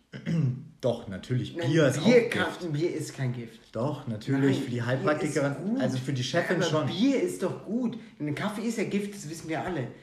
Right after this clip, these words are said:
Speaker 2: Und Milch auch. Aber Bier ist doch gut.
Speaker 1: <clears throat> Ja, du kommst halt aus Bayern, aber Bier ist natürlich auch ein Gift. <clears throat>
Speaker 2: Das ist dann kein
Speaker 1: Die
Speaker 2: Gift.
Speaker 1: Heilpra-
Speaker 2: Hühnersuppe.
Speaker 1: <clears throat> Alles, was frisch vom Baum gefallen ist, ist kein Gift.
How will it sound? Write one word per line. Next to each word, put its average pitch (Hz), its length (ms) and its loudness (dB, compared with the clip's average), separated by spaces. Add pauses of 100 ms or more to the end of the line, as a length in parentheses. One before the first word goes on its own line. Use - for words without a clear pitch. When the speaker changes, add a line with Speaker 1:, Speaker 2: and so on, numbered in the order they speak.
(260)
Speaker 2:
Und 143 160 -2
Milch 202 260 2
auch. 160 360 -4 (680)
Aber 143 160 -4
Bier 147 360 -6
ist 139 160 -10
doch 131 160 -8
gut. 190 380 -8
Speaker 1:
<clears throat> 139 40 -8 (760)
Ja, 92 140 -8
du 95 120 -6
kommst 107 220 -8
halt 98 140 -6
aus 95 160 -10
Bayern, 101 380 -6
aber 92 180 -10
Bier 104 280 -4
ist - 100 -10
natürlich 95 260 -12
auch - 140 -16
ein 90 60 -16
Gift. - 340 -16
<clears throat> - 100 -20 (2500)
Speaker 2:
Das 143 100 -8
ist 131 140 -6
dann 131 160 -2
kein 175 280 -2
Speaker 1:
Die 143 100 2
Speaker 2:
Gift. 131 140 2
Speaker 1:
Heilpra- 175 280 8
Speaker 2:
Hühnersuppe. 160 720 8 (280)
Speaker 1:
<clears throat> - 300 -4
Alles, 185 480 -2
was 117 140 -4
frisch - 340 -6
vom 131 240 -4
Baum 127 340 -2
gefallen 101 540 -4
ist, - 460 -16
ist - 160 -12
kein 113 280 -4
Gift. - 320 -12